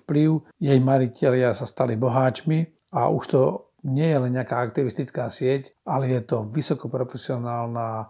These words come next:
informačná spoločnosť. Jej hlavným artiklom a biznisom sú informácie. Tieto informácie získava a distribuje svojim užívateľom, používa politickú reklamu, používa ďalšie reklamy. Skrátka,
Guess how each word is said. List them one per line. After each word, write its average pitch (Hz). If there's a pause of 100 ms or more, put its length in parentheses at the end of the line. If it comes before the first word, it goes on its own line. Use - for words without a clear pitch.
(340)
informačná 127
spoločnosť. - (320)
Jej 135
hlavným 165
artiklom 135
a 110
biznisom 135
sú 127
informácie. 127
Tieto 190
informácie 139
získava 120
a 139
distribuje 139
svojim 127
užívateľom, 139 (160)
používa 131
politickú 131
reklamu, 135
používa 123
ďalšie 131
reklamy. 127
Skrátka, 131